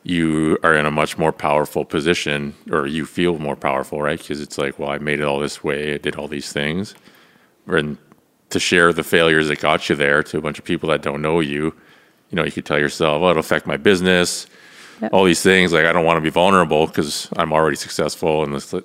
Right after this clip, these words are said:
Speaker 1: like, loop it back through. Whereas, like you said, if you were vulnerable, then probably your customers would say, "I can relate to that. I don't know what you're selling, but I like you now as a person," because, like,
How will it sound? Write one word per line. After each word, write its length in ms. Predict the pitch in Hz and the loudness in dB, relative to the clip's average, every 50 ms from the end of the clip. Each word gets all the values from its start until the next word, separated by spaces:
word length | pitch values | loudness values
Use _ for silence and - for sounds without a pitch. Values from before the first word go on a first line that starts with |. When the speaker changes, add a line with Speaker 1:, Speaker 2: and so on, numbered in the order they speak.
| - | -6
Speaker 1:
like, 180 | - 78 71 - | -6 -6 -6 -4
loop 240 | 71 87 85 80 82 | -4 -2 -2 -2 -2
it 80 | 73 | -2
back 220 | - 78 76 73 - | 0 0 0 0 0
through. 260 | - 110 107 95 90 | 2 4 6 6 6
Whereas, 500 | 82 82 80 78 76 76 73 - - - | 6 4 4 4 2 0 -2 -6 -8 -8
like 160 | 80 78 - | -8 -8 -8
you 60 | 82 - | -10 -8
said, 320 | - - 90 87 78 78 - - _ _ _ _ _ _ _ _ _ _ _ - | -4 -4 -2 -2 -4 -6 -12 -20 _ _ _ _ _ _ _ _ _ _ _ -2
if 200 | 90 78 - - | -2 -2 0 -2
you 140 | 78 76 | -4 0
were 220 | 73 80 85 98 101 | 2 4 6 6 6
vulnerable, 600 | 90 85 73 76 76 73 76 73 73 78 80 80 | 4 4 2 2 2 0 0 0 0 0 2 2
then 200 | 80 78 71 71 | 0 -2 -2 -2
probably 340 | - 87 78 76 76 73 76 | 0 0 0 0 -2 -2 -2
your 100 | 73 76 | -2 -2
customers 580 | - - 101 113 - - 85 80 76 78 78 78 | 0 0 0 0 0 -2 -2 0 0 0 0 -2
would 120 | 78 69 | -6 -6
say, 360 | - - 80 78 78 76 73 - - - - - - - - - _ _ _ _ - | -4 0 2 2 2 2 0 -4 -12 -20 -20 -20 -20 -20 -20 -20 _ _ _ _ -4
"I 100 | - 104 | -4 -2
can 160 | - - 104 | 0 2 2
relate 280 | 95 87 80 80 80 78 | 4 4 4 2 2 0
to 80 | - 80 | 0 0
that. 380 | 76 80 80 80 90 101 - - - - - - - - - _ - | 0 0 2 2 0 -2 -4 -8 -14 -18 -20 -20 -20 -20 -20 _ -4
I 100 | 92 95 | 0 0
don't 180 | 90 90 82 | 2 2 2
know 80 | 85 87 | 2 2
what 260 | 85 87 87 85 - | 2 2 2 0 0
you're 60 | - 76 | -4 -4
selling, 540 | - - 98 87 82 78 78 80 82 87 78 | -2 2 2 2 2 2 2 0 0 0 2
but 180 | 85 85 85 | 2 2 2
I 100 | 82 78 | 2 2
like 300 | 80 78 78 78 76 - | 2 2 0 0 -2 -4
you 60 | - 80 | -4 -2
now 200 | 80 78 76 78 | 0 0 2 2
as 80 | 80 | 0
a 40 | 82 - | 0 2
person," 460 | - 107 107 107 - - 67 69 73 | 4 4 4 4 2 -2 -6 -6 -6
because, 340 | 71 73 - 80 78 71 73 | -8 -6 -2 -2 -2 -2 -2
like, 240 | 76 73 73 69 | -2 -4 -4 -6